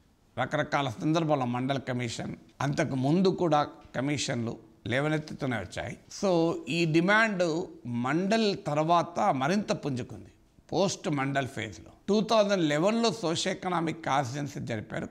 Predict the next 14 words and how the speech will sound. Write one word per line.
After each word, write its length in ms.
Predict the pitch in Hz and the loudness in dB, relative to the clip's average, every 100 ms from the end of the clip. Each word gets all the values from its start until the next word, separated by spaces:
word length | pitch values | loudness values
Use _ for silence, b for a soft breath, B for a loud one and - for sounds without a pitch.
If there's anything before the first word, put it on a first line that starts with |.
| - | -2
కానీ 240 | 110 160 - - - | 0 0 -2 -10 -4
దీని, 220 | 147 151 - 135 | 0 0 0 0
ఈ 240 | 147 139 | 0 2
గణాంకాల్ని 640 | 139 160 190 - 156 147 202 - | 2 2 0 0 2 2 -2 -4
ప్రభుత్వం 440 | 135 160 165 170 123 | -2 -2 -2 -4 -2
విడుదల 280 | 131 147 117 | -2 -4 -4
చేయలే. 240 | 85 71 - _ _ _ - | -8 -10 -14 _ _ _ -8
దీంట్లో 240 | 117 131 131 | -6 -2 0
అనేక 340 | 135 110 135 | 0 -2 -4
సాంకేతికపరమైన 1200 | 117 123 127 156 165 135 113 131 123 123 127 165 - - _ _ | 0 -2 0 0 -2 -2 -6 -4 -4 -2 -2 -4 -6 -12 _ _
సమస్యలు, 480 | 156 151 143 170 143 | 0 0 0 0 0
సవాళ్ళు 440 | 127 135 131 147 120 | 0 0 2 2 0
ఉన్నాయి. 240 | 90 85 - - - | -6 -12 -16 -20 -6
Citing 340 | 139 135 | -6 -4